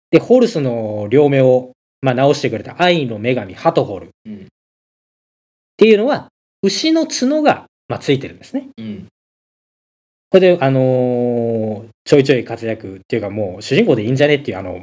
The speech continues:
Speaker 1: 抜群の安定感と安-、安心感を与えてくれた、あの、
Speaker 2: <laughs>
Speaker 1: イケメントトさんは、
Speaker 2: 一番大好き。
Speaker 1: そう。
Speaker 2: <laughs>
Speaker 1: もうかっこよすぎる、あのトトさんは、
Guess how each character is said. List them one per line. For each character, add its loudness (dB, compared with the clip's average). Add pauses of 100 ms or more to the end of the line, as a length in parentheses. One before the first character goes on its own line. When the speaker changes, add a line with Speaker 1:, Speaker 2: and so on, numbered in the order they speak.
Speaker 1:
抜 2
群 2
の 0
安 -2
定 2
感 -12
と -18
安-、 -4
安 -2
心 -4
感 -10
を -10
与 0
え 0
て -6
く -6
れ -6
た、 -6
あ -8
の、 -6
Speaker 2:
<laughs> -8
Speaker 1:
イ -2
ケ 2
メ -2
ン -10
ト -2
ト -2
さ -10
ん -16
は、 -4 (200)
Speaker 2:
一 -16
番 -12
大 -12
好 -20
き。 -6
Speaker 1:
そ 6
う。 -6
Speaker 2:
<laughs> -14
Speaker 1:
も -6
う -2
か -4
っ -8
こ 2
よ 4
す -2
ぎ 0
る、 -2
あ 2
の -6
ト -2
ト 0
さ -4
ん -8
は、 -6